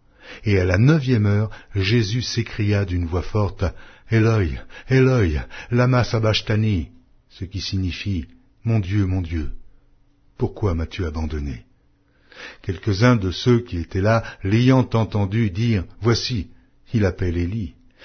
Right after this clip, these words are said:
Et l'un d'eux courut remplir une éponge de vinaigre,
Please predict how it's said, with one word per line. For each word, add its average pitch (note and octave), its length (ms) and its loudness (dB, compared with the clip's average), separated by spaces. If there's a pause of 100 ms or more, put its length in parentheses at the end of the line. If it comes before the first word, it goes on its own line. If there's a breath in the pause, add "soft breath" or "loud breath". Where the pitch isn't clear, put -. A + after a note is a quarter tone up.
(180 loud breath)
Et A#2+ 120 8
l'un C3+ 160 8
d'eux D#3+ 240 4
courut F3 540 2 (140 loud breath)
remplir D#3 680 4
une A#2+ 180 4
éponge C#3 580 2
de A2 100 0
vinaigre, G2 580 0